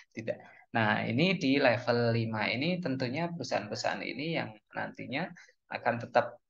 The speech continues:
survive, ada, eh, apa namanya, mereka larinya nanti, eh, ke depannya sudah mengembangkan B C P juga, Business Continuity Plan. Jadi, eh, tingkat keberlangsungan bisnisnya akan terjaga dengan baik seperti itu.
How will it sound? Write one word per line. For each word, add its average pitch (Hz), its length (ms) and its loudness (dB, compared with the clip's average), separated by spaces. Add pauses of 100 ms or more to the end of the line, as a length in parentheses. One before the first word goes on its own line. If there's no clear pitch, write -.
survive, 131 720 6
ada, 107 320 4 (160)
eh, 110 440 4 (340)
apa 123 260 2
namanya, 120 540 2 (340)
mereka 120 380 4
larinya 131 500 4
nanti, 131 320 -2
eh, 117 320 2
ke 131 80 2
depannya 120 400 2
sudah - 240 0
mengembangkan 110 560 0
B - 140 -6
C - 180 -2
P 131 160 0
juga, 135 400 0
Business - 400 -6
Continuity 117 720 0
Plan. 107 400 2
Jadi, 110 400 -4 (480)
eh, 113 520 6 (120)
tingkat 120 400 2 (140)
keberlangsungan 117 880 0
bisnisnya 117 720 -2
akan 120 320 -2
terjaga - 480 -2
dengan 98 240 -6
baik 98 300 0
seperti - 340 -8 (140)
itu. 104 140 -8